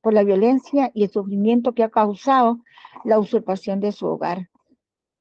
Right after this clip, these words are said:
El poeta cuestiona la supuesta superioridad y vileza de aquellos que se proclaman elegidos por Dios, pero que actúan con odio y con rencor, matando sin remordimiento.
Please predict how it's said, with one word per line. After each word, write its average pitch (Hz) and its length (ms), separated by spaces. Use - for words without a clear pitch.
El 185 140
poeta 185 380
cuestiona 208 520
la 202 320
supuesta 233 600
superioridad 202 800
y 214 100
vileza 208 400
de 214 100
aquellos 214 540
que 240 100
se 240 140
proclaman 240 600
elegidos 214 580
por 180 200
Dios, 202 360
pero 226 280
que 220 100
actúan 220 580
con 196 280
odio 208 380
y 180 60
con 180 200
rencor, 180 560
matando 214 560
sin 208 200
remordimiento. 185 920